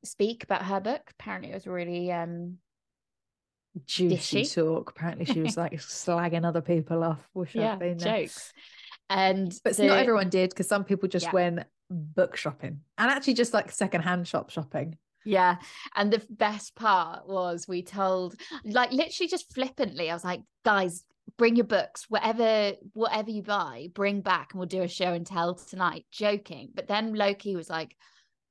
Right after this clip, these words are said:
Speaker 1: "Oh, actually, I really wanna do that. I wanna do show and tell." And everyone was really cute, because apparently on the bus home, loads of,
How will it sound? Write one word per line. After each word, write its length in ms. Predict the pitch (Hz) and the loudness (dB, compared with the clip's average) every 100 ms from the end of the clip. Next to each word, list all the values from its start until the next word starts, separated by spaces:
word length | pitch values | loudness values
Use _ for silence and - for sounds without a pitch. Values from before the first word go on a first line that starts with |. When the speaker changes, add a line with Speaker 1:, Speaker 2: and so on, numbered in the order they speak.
| _ _ | _ _
Speaker 1:
"Oh, 120 | - 190 | -4 -2
actually, 320 | - 202 208 | -2 -4 -4
I 20 | |
really 200 | 196 240 | -2 -2
wanna 180 | 240 180 | 0 -2
do 260 | 151 220 269 | 0 0 0
that. 100 | - | 0
I 60 | - | 0
wanna 180 | 214 | -2
do 160 | 214 233 | -2 -4
show 180 | - 196 | -2 -2
and 80 | 185 | 0
tell." 240 | 233 208 | 2 4
And 100 | 180 - | 2 2
everyone 340 | 202 196 208 | 0 2 2
was 140 | 202 208 | 0 -6
really 640 | 233 190 190 185 190 196 - - _ - | 0 4 6 4 2 -2 -8 -20 _ -8
cute, 520 | 220 196 165 170 - - - - | -2 -2 -2 -10 -18 -20 -20 -10
because 120 | 254 | -8
apparently 360 | 226 226 208 185 | -4 -4 -2 -2
on 100 | 185 | -2
the 60 | |
bus 260 | 180 196 180 | 0 -2 -2
home, 560 | 214 190 156 156 165 - - - - | 0 0 0 -6 -14 -18 -20 -18 -2
loads 360 | 185 180 180 190 | 2 4 2 2
of, 340 | 180 180 226 | 2 2 -6